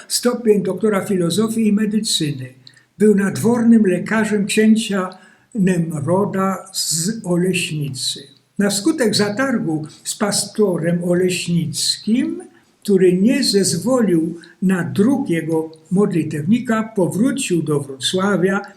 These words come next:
i przeszedł na katolicyzm.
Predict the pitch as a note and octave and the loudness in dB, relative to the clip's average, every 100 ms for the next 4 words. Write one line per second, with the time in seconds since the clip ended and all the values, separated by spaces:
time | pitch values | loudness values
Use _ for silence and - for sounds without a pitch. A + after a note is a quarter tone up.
0 | _ - C4 C4 - - F#3 F3+ F#3+ F3+ | _ -2 -2 0 -4 0 0 0 -4 -6
1 | - D3+ D3 D3 D#3 - _ D#3+ D3+ F3 | -6 -6 -2 -2 -4 -14 _ -10 -10 -8
2 | D3+ B2 B2 - - - | -8 -8 -10 -12 -12 -12